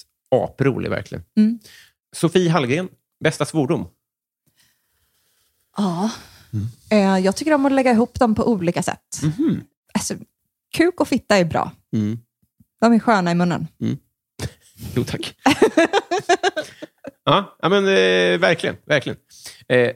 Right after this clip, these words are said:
Speaker 1: Desi Hietala. Eh, vi, också en kollega till oss faktiskt. Hon är komiker.
Speaker 2: Jaha.
Speaker 1: Svinrolig. I
Speaker 2: Ja.
Speaker 1: Umeå. Nej, hon bor fan i Stockholm nu.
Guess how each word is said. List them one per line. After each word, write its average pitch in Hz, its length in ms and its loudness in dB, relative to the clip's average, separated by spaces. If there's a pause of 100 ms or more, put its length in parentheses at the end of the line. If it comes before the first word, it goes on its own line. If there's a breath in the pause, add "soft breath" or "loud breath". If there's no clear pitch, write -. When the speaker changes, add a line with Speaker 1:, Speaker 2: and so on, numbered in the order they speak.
Speaker 1:
Desi 190 460 0
Hietala. 190 500 -2 (920)
Eh, 123 120 2
vi, 151 200 -2 (260)
också - 340 -2 (140)
en 180 160 2
kollega 180 260 0
till 196 80 -2
oss 123 60 -6
faktiskt. - 280 -10
Hon 151 120 -4
är 170 40 -4
komiker. 151 360 -2 (180)
Speaker 2:
Jaha. 311 240 2
Speaker 1:
Svinrolig. 143 460 -2
I 120 80 -2
Speaker 2:
Ja. 226 160 4
Speaker 1:
Umeå. 107 500 -2
Nej, 160 180 0
hon 127 180 -4
bor 190 80 -2
fan 113 340 -4 (200)
i - 80 -10
Stockholm 139 300 -2
nu. - 80 -8